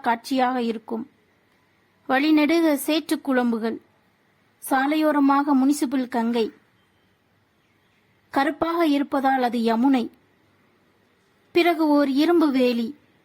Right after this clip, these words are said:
அதற்கு சற்று உயரம் தள்ளி ரயில்வே தண்டவாளம், மறுபக்கம் வரிசையாக மனிதர்கள் வசிக்கும் வீடுகள். தண்ணீர் குழாய்கள் இருக்கின்றன,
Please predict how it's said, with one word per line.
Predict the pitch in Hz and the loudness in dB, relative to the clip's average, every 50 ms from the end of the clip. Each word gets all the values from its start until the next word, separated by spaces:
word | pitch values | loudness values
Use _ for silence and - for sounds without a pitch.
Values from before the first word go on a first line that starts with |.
| _ _ _ _ _ _ _ _ _ _ _ _ _ _ _ _ _ _ _ _ _ _ | _ _ _ _ _ _ _ _ _ _ _ _ _ _ _ _ _ _ _ _ _ _
அதற்கு | - 294 285 294 349 349 - - 320 | -2 -2 0 0 0 -2 -2 -2 -4
சற்று | 294 - 285 254 240 - - 311 294 | 0 0 0 0 0 -2 -2 0 2
உயரம் | 269 262 262 277 269 277 269 254 208 - - _ _ _ | 2 2 2 2 2 2 0 0 -2 -4 -10 _ _ _
தள்ளி | - 262 254 254 262 277 269 247 208 - - _ _ _ _ _ _ _ _ _ _ _ _ _ - | -4 -2 -2 -2 -2 -2 -2 -4 -6 -10 -14 _ _ _ _ _ _ _ _ _ _ _ _ _ -4
ரயில்வே | 247 254 269 294 311 330 311 320 320 302 | -2 0 0 0 0 0 0 0 0 0
தண்டவாளம், | 233 269 240 233 233 254 233 240 240 240 226 220 220 294 - _ _ _ _ _ _ _ _ _ _ _ _ _ _ _ _ _ _ _ _ _ _ _ _ _ _ _ _ _ _ - _ _ _ _ _ _ _ _ _ _ | 0 0 -2 0 0 0 0 0 0 0 0 -2 -4 -6 -12 _ _ _ _ _ _ _ _ _ _ _ _ _ _ _ _ _ _ _ _ _ _ _ _ _ _ _ _ _ _ -20 _ _ _ _ _ _ _ _ _ _
மறுபக்கம் | 277 269 285 320 294 339 330 320 - 330 302 269 | 0 0 2 0 0 -2 -4 -4 -2 -2 0 0
வரிசையாக | 262 262 277 269 - 311 285 277 277 269 269 269 | 0 0 -2 -2 -2 0 2 2 2 0 0 0
மனிதர்கள் | 247 240 240 262 294 285 320 302 285 277 254 247 233 | 0 0 2 0 0 0 0 0 0 0 0 0 0
வசிக்கும் | 233 233 - - 240 - - 269 240 | -2 -2 -2 -4 -6 -4 -2 -2 0
வீடுகள். | 226 240 254 254 254 233 220 208 - - - _ _ _ _ _ _ _ _ _ _ _ _ _ _ _ _ _ _ _ _ _ _ _ _ _ _ _ | 0 0 0 0 0 -2 -2 -6 -8 -10 -16 _ _ _ _ _ _ _ _ _ _ _ _ _ _ _ _ _ _ _ _ _ _ _ _ _ _ _
தண்ணீர் | 285 262 277 311 370 392 359 | 0 0 2 2 0 0 -2
குழாய்கள் | - 320 277 269 269 285 269 277 262 | -2 -2 0 0 0 0 -2 -2 -2
இருக்கின்றன, | 233 247 262 294 - - 302 277 254 262 247 233 | -2 -2 -4 -4 -2 0 0 0 2 2 2 2